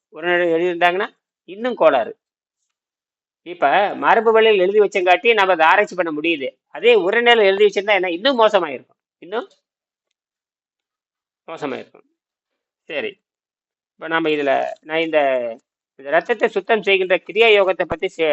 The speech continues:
கிரியா யோகத்தை பத்தி படிக்கிறப்ப அவன், அவனு கிட்டத்தட்ட பரிணாம வளர்ச்சி தான் சொல்றான். அது இந்த கிரியா யோகம் கூட பல இடத்துல பரிணாம, பரிணாமம், அது யோகம் என்பது பரிணாமத்தை துரிதப்படுத்துகிறது அப்படின்னு எழுதுறான்.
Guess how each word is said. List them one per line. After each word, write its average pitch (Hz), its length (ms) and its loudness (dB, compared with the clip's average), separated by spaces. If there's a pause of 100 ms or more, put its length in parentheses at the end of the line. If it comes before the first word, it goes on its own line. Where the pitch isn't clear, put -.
(360)
கிரியா 202 260 0
யோகத்தை 170 320 -4
பத்தி 151 200 -12
படிக்கிறப்ப 156 480 -4
அவன், 127 240 -4
அவனு 208 260 -4 (440)
கிட்டத்தட்ட 185 380 -2
பரிணாம 202 300 2
வளர்ச்சி 180 240 0
தான் 165 200 -4
சொல்றான். 131 300 -6 (140)
அது 147 140 -14
இந்த 160 180 -6
கிரியா 214 320 2
யோகம் 220 320 6
கூட 202 200 4
பல 165 200 2
இடத்துல 160 300 -2 (640)
பரிணாம, 240 360 2 (360)
பரிணாமம், 226 560 0
அது 165 220 -2 (200)
யோகம் 233 380 4
என்பது 202 340 2 (100)
பரிணாமத்தை 196 640 0
துரிதப்படுத்துகிறது 139 920 -4
அப்படின்னு 131 320 -4
எழுதுறான். 113 280 -16